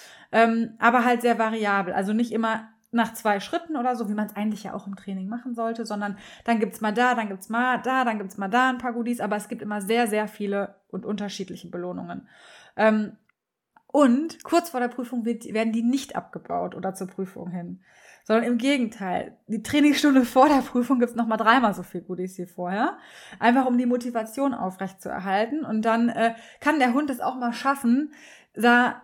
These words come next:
zweieinhalb Stunden ohne Futter das auszuhalten, weil das ist völliger Schwachsinn, auch in Sportprüfungen zu sagen, der Hund wird jetzt so nach und nach, ähm,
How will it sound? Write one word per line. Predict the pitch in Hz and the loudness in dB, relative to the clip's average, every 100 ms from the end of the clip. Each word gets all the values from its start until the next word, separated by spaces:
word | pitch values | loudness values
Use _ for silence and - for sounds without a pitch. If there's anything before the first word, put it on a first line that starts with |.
| - | -16
zweieinhalb | - 262 254 254 240 | -2 2 2 2 -2
Stunden | - 269 180 135 | -2 -4 -4 -6
ohne | - 311 277 202 202 - | 0 2 4 2 -2 -10
Futter | - 220 214 | -6 -4 -2
das | 196 196 | -2 -2
auszuhalten, | - 196 - 202 208 240 262 | -4 -4 -6 -6 -4 -4 -2
weil | 226 | -2
das | 226 | -2
ist | 226 | -8
völliger | - 302 320 359 359 349 | -4 -2 -2 -4 -6 -6
Schwachsinn, | - - 240 - 196 | -10 -12 -10 -8 -8
auch | 214 | -6
in | 233 | -8
Sportprüfungen | 226 247 262 - 208 - 208 220 | -6 -4 -4 -6 -10 -6 -6 -6
zu | 220 | -6
sagen, | 208 220 247 247 - - - _ _ - | -4 0 0 -2 -10 -20 -20 _ _ 2
der | 226 | 2
Hund | 262 294 | 2 -2
wird | - 247 | -4 -4
jetzt | 269 - | -6 -4
so | 233 | -4
nach | 220 247 277 | 0 0 -2
und | 262 226 | -4 -4
nach, | 226 240 233 - | 0 0 -2 -4
ähm, | 214 220 220 220 - | -2 0 -2 -4 -10